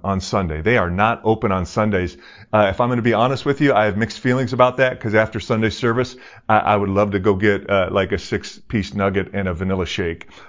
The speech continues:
But, uh, anyways, th-, but they're gonna honor God and the Sabbath. And here's what I know.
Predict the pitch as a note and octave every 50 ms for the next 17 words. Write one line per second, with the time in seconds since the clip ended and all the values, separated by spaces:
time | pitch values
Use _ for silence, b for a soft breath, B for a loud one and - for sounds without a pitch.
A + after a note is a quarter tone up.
0 | B B B G2 F#2 G3 D#3+ B2+ A2+ F#2+ - - - - - - A2 G#2 G#2 G2+
1 | G2+ G2 G#2 F#2+ A2+ A#2 G#2+ G2 F#2 F2+ F#2 F#2 - - G#2 F#2 G#2 G2+ A2 G2+
2 | F#2+ A2+ A2+ A2 - - G#2 A2 A#2 A#2 G#2+ F2+ G#2 G#2 G2+ G2+ F#2+ F2 D#2+ -
3 | G2+ G2 F#2 F2+ - - G#2+ G2 G2 F2 F#2 F2+ - - B B B B B B
4 | B B G2+ F#2 F2+ A2+ A#2+ B2 A2 A#2 A#2+ A#2 A2+ A2+ A2 G#2+ G2+ F#2 D#2+ E2
5 | F#2+ G2